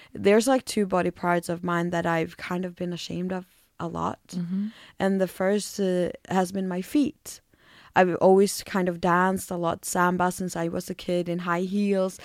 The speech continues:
Speaker 1: I loved it, but you
Speaker 2: Mm.
Speaker 1: really fuck up your feet. It's
Speaker 2: I
Speaker 1: not
Speaker 2: know,
Speaker 1: good.
Speaker 2: I used to dance
Speaker 1: <laughs>
Speaker 2: samba too. I have, like, this samba toe
Speaker 1: Yeah.
Speaker 2: that get, like, spasms when I wear heels today.
Speaker 1: Yeah, ta-ta.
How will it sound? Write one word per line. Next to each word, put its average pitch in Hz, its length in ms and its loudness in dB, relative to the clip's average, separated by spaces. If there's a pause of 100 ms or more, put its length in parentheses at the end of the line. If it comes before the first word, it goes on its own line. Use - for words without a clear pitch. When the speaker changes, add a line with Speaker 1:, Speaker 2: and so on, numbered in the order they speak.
(160)
Speaker 1:
I 180 100 2
loved 180 400 2
it, 233 200 4 (200)
but 175 120 2
you 185 280 4
Speaker 2:
Mm. 170 300 -2
Speaker 1:
really 254 280 6
fuck 170 260 2
up - 120 -4
your 110 120 -2
feet. - 320 -2 (180)
It's - 180 -2
Speaker 2:
I 240 40 0
Speaker 1:
not 269 180 4
Speaker 2:
know, 285 80 2
Speaker 1:
good. 370 300 8
Speaker 2:
I 349 80 12
used 381 280 10
to 359 100 10
dance 311 420 6
Speaker 1:
<laughs> - 60 -6
Speaker 2:
samba 330 420 6
too. 302 480 8 (260)
I 240 80 4
have, 277 180 8
like, 302 220 4
this 226 160 6
samba 190 420 4
toe 302 380 4
Speaker 1:
Yeah. 320 340 4
Speaker 2:
that 247 160 4
get, 311 240 2
like, 233 220 4
spasms 226 600 2
when 233 180 6
I 214 80 6
wear 208 180 6
heels 208 420 2
today. 247 320 4
Speaker 1:
Yeah, 269 60 -2
ta-ta. 226 340 -6